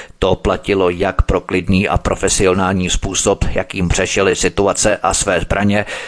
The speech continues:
tak i proto, jak bezohledně ujížděli se svými auty přímo pod nosem belgické policii. Vždycky operovali ve velmi malých skupinách. Nejvyšší muž, přítomný také v Alstu,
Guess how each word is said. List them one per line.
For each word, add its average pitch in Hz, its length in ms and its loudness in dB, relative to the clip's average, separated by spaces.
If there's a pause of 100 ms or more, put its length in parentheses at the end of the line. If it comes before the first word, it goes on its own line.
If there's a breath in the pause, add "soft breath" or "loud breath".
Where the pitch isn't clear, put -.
(180 loud breath)
tak 165 180 -2
i 147 100 0
proto, 143 420 0 (140)
jak 85 200 -2
bezohledně 123 720 2
ujížděli 117 600 0
se 113 140 2
svými 95 360 -2
auty 107 420 0 (200 loud breath)
přímo 113 380 2
pod 104 260 0
nosem 101 400 2
belgické 95 540 0
policii. 76 600 -2 (1120 loud breath)
Vždycky - 540 0
operovali 104 640 2
ve 98 140 2
velmi 101 400 4
malých 98 380 0
skupinách. - 680 -2 (720 loud breath)
Nejvyšší 143 480 2
muž, 120 460 4
přítomný 92 540 2
také 90 300 -2
v - 120 -8
Alstu, 95 500 0